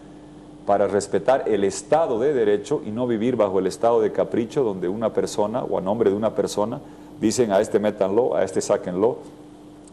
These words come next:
Conozco perfectamente los riesgos y créeme que en, de esta campaña, yo sé, eh, después, después de la campaña vuelve otra vez el ataque, eh, si es que ellos tienen la posibilidad, y sé que eso tiene riesgos muy altos, pero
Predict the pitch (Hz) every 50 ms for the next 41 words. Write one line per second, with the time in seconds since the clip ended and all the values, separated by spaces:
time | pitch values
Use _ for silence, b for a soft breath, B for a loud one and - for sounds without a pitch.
0 | - - - 104 104 123 127 - - 107 - 104 98 117 117 113 - 101 98 107
1 | 107 98 92 92 90 85 82 98 104 104 107 123 135 110 98 87 - 101 101 101
2 | 98 104 98 - - 92 90 92 - B B B B B B B B B - -
3 | 101 98 - 98 - 92 87 85 110 113 113 101 95 98 95 - - 175 165 -
4 | - B B B B B B - 101 - 104 110 107 107 - 135 127 107 98 107
5 | 101 120 127 123 117 113 104 85 101 95 98 117 120 117 104 92 101 104 117 135
6 | 156 160 139 123 127 131 - - 110 107 120 113 110 98 95 90 - 123 120 -
7 | - 131 120 92 73 95 - - 101 104 101 - - 107 107 104 98 - 101 101
8 | 101 95 92 87 - 95 87 95 92 85 90 98 117 151 175 175 - 90 - 104
9 | 98 - - 98 90 92 - 98 98 98 101 95 92 - B B B B B B
10 | B B B - - 87 104 110 98 82 104 92 101 107 110 117 117 120 123 110
11 | - 156 160 160 - - 101 92 92 92 90 90 87 90